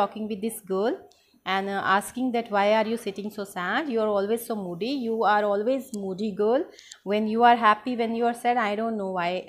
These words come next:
uh, you sit like that. Anyone would think that, people will think, what they will think, that I nagged you, I harass you, I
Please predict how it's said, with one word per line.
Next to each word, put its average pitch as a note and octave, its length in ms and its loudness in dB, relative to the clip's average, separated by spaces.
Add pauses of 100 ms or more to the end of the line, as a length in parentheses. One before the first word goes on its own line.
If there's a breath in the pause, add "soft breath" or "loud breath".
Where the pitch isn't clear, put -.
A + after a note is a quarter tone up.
(120)
uh, F3 160 -2
you G3+ 160 -2
sit B3+ 220 -8
like D#3+ 200 -2
that. C#3+ 80 -10 (460 loud breath)
Anyone C4+ 400 2
would - 160 -4
think A3 240 -2
that, G#3+ 260 -2
people B3 320 -2
will B3+ 220 -2
think, C4+ 180 -2
what G#3+ 160 2
they A#3 80 2
will B3 220 -2
think, D4+ 180 -2
that C#4+ 140 4
I - 40 2
nagged A3 640 0
you, G#3 100 -2 (140)
I G3 40 0 (140)
harass G#3 400 2 (140)
you, A3 160 2
I F#3+ 140 2